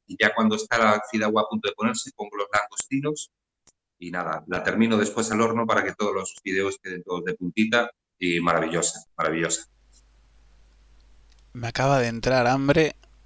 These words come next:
Speaker 2: a un nivel que no te, no te lo puedes llegar ni a imaginar.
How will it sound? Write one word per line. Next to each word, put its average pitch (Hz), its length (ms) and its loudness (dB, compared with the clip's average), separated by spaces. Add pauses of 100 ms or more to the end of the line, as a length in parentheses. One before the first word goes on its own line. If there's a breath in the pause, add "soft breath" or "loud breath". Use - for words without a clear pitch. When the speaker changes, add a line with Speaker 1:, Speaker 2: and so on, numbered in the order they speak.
(140)
Speaker 2:
a - 140 -6
un 127 100 -2
nivel 123 300 2
que 123 100 0
no 117 140 0
te, 110 320 2
no 113 120 -2
te - 80 0
lo 107 120 2
puedes 113 180 4
llegar 107 220 0
ni 104 60 -4
a 90 40 -4
imaginar. 78 480 -8